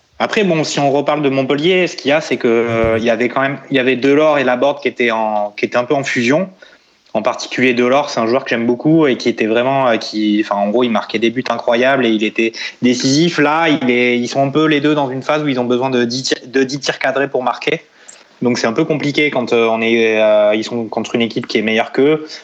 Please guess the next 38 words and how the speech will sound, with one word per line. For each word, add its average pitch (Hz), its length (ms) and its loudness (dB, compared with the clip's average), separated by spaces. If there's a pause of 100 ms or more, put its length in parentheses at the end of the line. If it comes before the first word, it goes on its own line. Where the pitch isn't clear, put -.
(120)
Ça - 140 -2
s'est 131 200 2
vu 139 180 2
contre 131 280 0
Lille, 160 420 2
euh, 127 360 2
ça 123 140 -6
s'est 123 160 -2
vu 127 140 -4
contre 123 280 -2
d'autres 120 240 0
équipes, 131 320 -2
ça 117 140 -2
se 104 40 -8
voit 123 240 2
encore 120 280 -2
contre, 117 300 -4
euh, 117 140 2
Monaco. 120 560 -2 (540)
À 123 60 0
souligner 147 360 0
aussi 156 280 0
que - 80 -6
Savanier 131 460 0
a 151 80 2
été 139 120 -4
absent 143 360 -2
pas 139 220 -2
mal, 143 180 0
sur - 180 -4
pas 143 100 0
mal 165 140 -2
de 151 80 0
matchs 147 240 -2
aussi 139 300 -6
sur - 120 -10
cette 113 200 -4
série-là 117 500 0